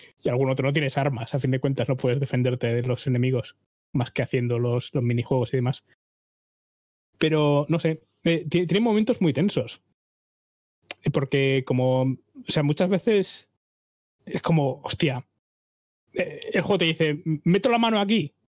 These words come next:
<laughs> ¿sabes? Para, ve-, veo ahí algo, meto la mano. Y te pone sí, no, <laughs> ¿sabes? Y es como, pues no sé, si digo que sí y es no, pierdo el personaje,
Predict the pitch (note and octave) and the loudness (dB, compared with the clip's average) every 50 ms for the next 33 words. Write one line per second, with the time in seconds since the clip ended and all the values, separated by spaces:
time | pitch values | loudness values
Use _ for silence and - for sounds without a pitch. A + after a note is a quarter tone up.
0 | _ _ _ _ - F3 - - - A3+ G3+ F3+ F3+ D#3+ C3+ - - - E3+ E3 | _ _ _ _ -4 -4 -2 0 2 4 4 4 4 2 2 0 -2 -4 -4 -2
1 | - F3+ E3+ F#3 - D#3+ F3+ A3 A#3+ A3+ G#3+ G#3 G3+ G#3 G3 F3 D3+ C#3 D3+ F3+ | 0 0 0 0 2 2 2 4 4 4 2 2 2 2 2 2 2 2 2 2
2 | F3+ G#3+ G3+ F#3+ G#3 A#3 F#3+ C#3+ - C#3+ - - - _ _ _ _ _ _ _ | 2 2 0 0 0 0 0 -2 -4 -6 -8 -12 -20 _ _ _ _ _ _ _
3 | _ _ _ _ _ _ _ _ _ _ _ _ _ - - D3 D#3 C#3+ C3+ C3 | _ _ _ _ _ _ _ _ _ _ _ _ _ -2 0 0 0 0 0 0
4 | - - F3+ F#3 D#3 D3 C3+ A#2+ - _ - - - - A#3+ F#3+ - - - B3 | 0 0 0 2 2 0 -2 -2 -6 _ -12 -8 -4 -2 -2 -2 0 -2 -4 -2
5 | - - - - - G#3 F3+ - - - F3 D#3 D3+ D3 D3 D#3+ - - - - | -2 -2 -6 -2 -2 -2 -2 -2 -2 -2 0 0 0 0 0 -2 -4 -6 -6 -4
6 | - - - - - - - - - - - - - - - - _ _ - D#3+ | -4 -2 -2 -2 -4 -4 -2 -4 -4 -4 -4 -6 -8 -10 -14 -18 _ _ -2 -2
7 | C3 C#3 F3+ F#3+ - F3 G#3 G#3 - - - - - - - B3 - - - C#3 | 0 2 0 0 2 0 0 0 -2 -8 -16 -20 -20 -20 -12 -6 -4 0 0 2
8 | C3 C#3+ D#3+ F3+ F3+ F3+ E3+ F3+ E3 - G3 G3+ F#3+ D#3 - _ - E3 D#3+ E3+ | 2 4 4 4 4 4 2 2 0 2 2 2 2 0 -2 _ 0 2 2 2
9 | D3 E3 F3 F#3+ A3 A3+ - - - - _ - E3 - F3 E3 F#3 F#3+ F3 D#3+ | 2 2 2 2 2 0 -2 -8 -18 -20 _ -6 -2 0 2 2 4 2 2 2
10 | E3+ D#3 - D3 D3 F3+ - - F3 - - | 0 0 0 0 0 0 0 -2 -4 -4 -6